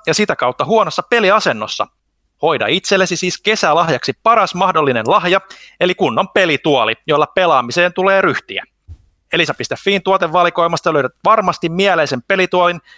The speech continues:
ja samalla vaikka uuden näppiksen ja ehkä hiirtä, niin eipähän ainakaan jää kamoista kiinni. Ö,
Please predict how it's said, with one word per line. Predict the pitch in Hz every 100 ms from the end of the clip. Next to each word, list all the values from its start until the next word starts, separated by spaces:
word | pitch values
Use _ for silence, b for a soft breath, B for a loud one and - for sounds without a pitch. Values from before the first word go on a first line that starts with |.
| b
ja | -
samalla | 165 160 127 147
vaikka | 208 220
uuden | 202 196 185
näppiksen | 185 - - 196 180
ja | 180 233
ehkä | - - -
hiirtä, | 180 180 180 175 170
niin | 175 214 -
eipähän | 131 - 175
ainakaan | 180 180 175 165
jää | 165
kamoista | - 190 139 113 - 139
kiinni. | 165 120 98 95 _ B B _ _ _ -
Ö, | 127 123